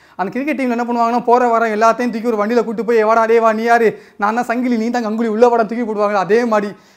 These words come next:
இந்த ஹீரோவும் ஹீரோவோட ஃப்ரெண்ட்ஸும் ஒரு படம் எடுக்க போறோம். நம்ம படத்துக்கு தேவை யாரு? ஹீரோ, ஹீரோயின். So, அந்த ஹீரோ ஹீரோயினை போய் அவங்க தேடுவாங்க, ஊர் ஊரா, அந்த ஊர்ல வந்து ஒரு ஒரு தெருவா போய் தேடுவாங்க.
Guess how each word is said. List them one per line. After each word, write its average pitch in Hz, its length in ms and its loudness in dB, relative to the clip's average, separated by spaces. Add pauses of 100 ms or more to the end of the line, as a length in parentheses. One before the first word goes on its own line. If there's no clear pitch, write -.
இந்த 180 160 -4
ஹீரோவும் 262 580 2
ஹீரோவோட 247 380 2
ஃப்ரெண்ட்ஸும் 208 240 -6
ஒரு 208 120 -2
படம் 208 220 -2
எடுக்க 185 220 -4
போறோம். 170 120 -8 (300)
நம்ம 185 180 -6
படத்துக்கு 226 360 -4
தேவை 214 200 0
யாரு? 208 460 2
ஹீரோ, 220 340 -2 (120)
ஹீரோயின். 180 320 -4 (220)
So, 175 140 -8
அந்த 170 80 -6
ஹீரோ 302 320 2
ஹீரோயினை 220 400 0
போய் 233 140 0
அவங்க 202 240 0
தேடுவாங்க, 190 320 -2 (280)
ஊர் 247 200 -2
ஊரா, 240 340 4
அந்த 202 160 2
ஊர்ல 254 240 0
வந்து 240 140 0
ஒரு 214 120 0
ஒரு 226 140 2
தெருவா 226 360 2
போய் 214 160 -4
தேடுவாங்க. 214 480 0